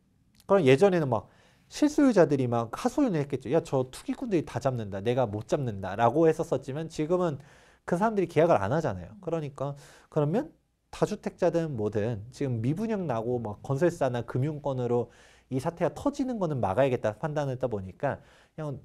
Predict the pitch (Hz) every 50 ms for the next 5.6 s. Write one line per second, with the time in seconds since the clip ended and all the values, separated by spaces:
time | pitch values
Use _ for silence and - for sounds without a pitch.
0 | - - - - 160 123 120 139 170 180 226 220 208 185 147 127 127 120 120 110
1 | 98 - 104 104 98 - - 107 104 95 95 104 143 143 120 110 107 - _ -
2 | _ _ _ _ _ _ _ _ _ _ - 110 110 120 127 165 185 170 156 156
3 | 147 143 131 117 117 127 120 113 110 - - 247 262 269 254 214 196 160 113 104
4 | - - 117 107 101 101 - - 135 165 185 160 143 120 107 110 95 95 - -
5 | - 220 185 135 101 87 82 87 85 - 92